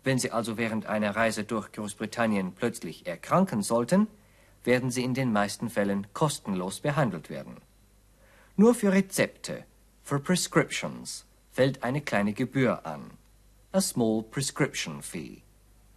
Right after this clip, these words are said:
Let's finish our program with some communication practice. Fragen Sie Ihren Gesprächspartner,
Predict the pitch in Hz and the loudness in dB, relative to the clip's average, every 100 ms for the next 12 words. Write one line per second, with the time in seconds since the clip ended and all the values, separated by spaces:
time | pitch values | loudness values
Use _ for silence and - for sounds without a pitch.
0 | _ - - - _ - _ _ _ - | _ -20 -20 -20 _ -20 _ _ _ -20
1 | - - 240 247 - 160 147 135 123 123 | -20 4 6 6 4 4 4 6 6 6
2 | 120 110 107 107 113 - 123 123 131 110 | 2 4 4 4 0 0 0 0 0 2
3 | 107 - 113 - 76 - - - - - | 2 0 0 0 -4 -12 -16 -16 -16 -14
4 | - - _ _ _ _ _ _ - - | -16 -18 _ _ _ _ _ _ -20 -20
5 | - - 180 220 233 170 147 131 120 - | -20 -6 0 2 2 0 0 0 -2 -2
6 | 110 104 - 120 120 139 | -4 -4 0 -2 0 -4